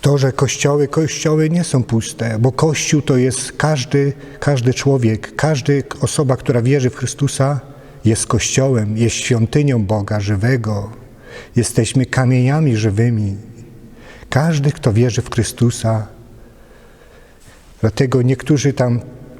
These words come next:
mm, właśnie, że w okresie tej pandemii, y, są kościoły pozamykane. Kościół nigdy nie może być zamknięty, bo Kościół to każ-, to ja, to ty, to każda osoba wierząca jest Kościołem.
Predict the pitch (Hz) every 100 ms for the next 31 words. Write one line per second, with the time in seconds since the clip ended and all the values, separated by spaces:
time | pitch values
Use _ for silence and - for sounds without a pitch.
0 | - - - 127 120 135 113 110 117 123
1 | 117 120 120 - 120 123 - 131 117 135
2 | 131 - 120 113 110 107 107 127 127 123
3 | - - - - - - - 123 147 -
4 | 135 113 127 110 110 117 120 117 - 160
5 | - 170 170 202 147 127 113 104 104 104
6 | 113 - 120 143 127 - 170 - - 147
7 | 160 - 175 151 - 170 165 185 180 120
8 | 107 - - - 151 - - 196 156 117
9 | - - - 151 185 180 151 156 - 175
10 | 160 147 147 165 175 - 117 - 123 -
11 | 127 113 104